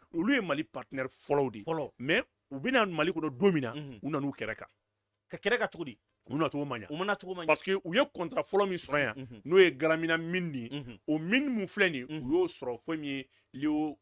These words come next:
Speaker 1: Lithium mɔgɔw de bolo,
Speaker 2: De bolo.
Speaker 1: n'o ye Australien ka société dɔ ye.
Speaker 2: Ɔhɔn.
Speaker 1: Maintenant,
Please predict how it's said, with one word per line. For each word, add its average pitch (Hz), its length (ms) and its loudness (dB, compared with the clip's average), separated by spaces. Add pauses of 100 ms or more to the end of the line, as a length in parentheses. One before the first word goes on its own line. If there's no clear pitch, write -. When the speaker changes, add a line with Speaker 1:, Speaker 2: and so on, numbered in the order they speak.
Speaker 1:
Lithium 151 400 -6
mɔgɔw 127 200 -6
de 113 80 -6
bolo, 104 200 -10
Speaker 2:
De 127 120 -10
bolo. 117 180 -12
Speaker 1:
n'o 160 80 2
ye 156 60 4 (100)
Australien 139 460 -2
ka 135 100 -6
société 131 380 -12
dɔ 107 120 -10
ye. 92 60 -10
Speaker 2:
Ɔhɔn. 120 400 -8
Speaker 1:
Maintenant, 165 400 -2